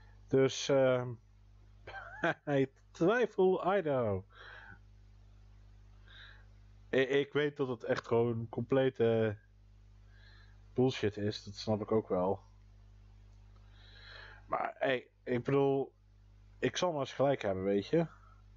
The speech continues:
Ehm, ik bedoel, who knows? Het heeft met het, in de, in, in de eerste rondes heeft me altijd heel veel geluk gebracht.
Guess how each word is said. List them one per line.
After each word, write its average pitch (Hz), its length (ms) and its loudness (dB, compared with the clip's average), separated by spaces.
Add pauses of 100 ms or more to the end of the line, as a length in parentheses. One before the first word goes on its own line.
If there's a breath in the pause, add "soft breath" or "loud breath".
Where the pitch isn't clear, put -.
(380)
Ehm, 123 1400 0 (2250 loud breath)
ik 113 160 -6
bedoel, 127 800 2 (760)
who - 200 0
knows? 285 680 -2 (1080 loud breath)
Het 117 160 -4
heeft 185 220 -2
met 165 180 0
het, 147 220 -6
in 151 200 0
de, 139 160 2
in, 151 380 0
in 139 180 2
de 131 100 6
eerste 160 320 0
rondes 131 720 0 (380 loud breath)
heeft 110 240 0
me 131 60 -2
altijd 123 240 0
heel 131 160 4
veel 117 140 -2
geluk 120 260 0
gebracht. - 680 -4